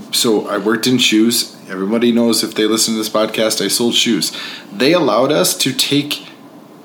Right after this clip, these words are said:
men, women, doesn't matter, and walk them through the whole entire store and be able to pair everything up. Now, we worked on commission.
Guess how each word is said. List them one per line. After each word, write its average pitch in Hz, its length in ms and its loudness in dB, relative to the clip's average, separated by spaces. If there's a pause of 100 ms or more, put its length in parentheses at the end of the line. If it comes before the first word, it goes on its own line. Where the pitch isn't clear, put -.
(300)
men, 117 340 2
women, 110 420 2
doesn't 117 300 0
matter, 104 380 0 (340)
and 131 340 0
walk 123 300 2
them 160 160 2
through 160 160 2
the 147 120 2
whole 143 240 2
entire 139 300 0
store 131 480 0
and 113 260 -2
be 120 120 0
able 120 180 0
to 117 100 -2
pair - 420 -2
everything 127 480 0
up. 101 180 -2
Now, 113 120 0
we 131 140 2
worked 170 260 2
on 143 140 2
commission. - 480 -2